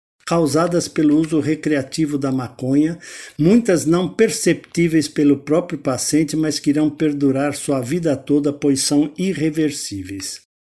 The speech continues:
Ao nível de pronto-socorro, não é raro intoxicações acidentais em crianças por uso de drogas por parte dos pais, tanto maconha como cocaína ou mesmo drogas sintéticas. Vale a pena explicar novamente que a introdução precoce,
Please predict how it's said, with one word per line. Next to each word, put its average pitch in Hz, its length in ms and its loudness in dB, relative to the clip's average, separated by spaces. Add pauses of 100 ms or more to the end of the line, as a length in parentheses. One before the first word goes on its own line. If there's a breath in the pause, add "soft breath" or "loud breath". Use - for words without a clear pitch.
(260)
Ao 147 120 2
nível 202 260 4
de 156 100 0
pronto-socorro, 143 840 0
não 165 220 0
é 156 60 -2
raro 151 260 -2
intoxicações 147 880 -4
acidentais 135 680 -4
em 139 140 2
crianças 139 580 -2
por 147 280 0
uso 147 200 0
de 143 140 2
drogas 139 460 -2
por 143 240 -6
parte 139 260 -6
dos 139 240 -6
pais, 135 500 -6 (380 loud breath)
tanto 151 260 2
maconha 160 600 2
como 131 260 -4
cocaína 135 720 0
ou 135 40 0
mesmo 139 380 2
drogas 131 320 -4
sintéticas. - 880 -10 (720)
Vale 240 160 4
a 190 80 0
pena 180 220 0
explicar 151 500 -2
novamente 143 720 -2
que 147 80 -4
a 143 40 4
introdução 151 600 -2
precoce, 139 800 -6